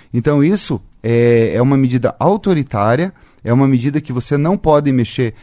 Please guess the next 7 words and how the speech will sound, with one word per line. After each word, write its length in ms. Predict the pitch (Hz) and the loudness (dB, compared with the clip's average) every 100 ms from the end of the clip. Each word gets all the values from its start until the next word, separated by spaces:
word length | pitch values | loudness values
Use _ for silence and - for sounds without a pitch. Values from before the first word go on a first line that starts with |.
| - | -8
é, 140 | 120 120 | 0 2
no 220 | 139 175 | 2 2
mercado, 760 | 175 160 156 156 131 123 165 180 | 4 4 2 0 0 2 2 -2
porque 220 | 123 135 | -6 -6
quando 340 | - 196 233 | -2 0 2
você 360 | 180 156 - 143 | 0 -2 -2 -4
planta, 720 | - - 135 208 240 - 98 | -2 0 4 6 4 2 -4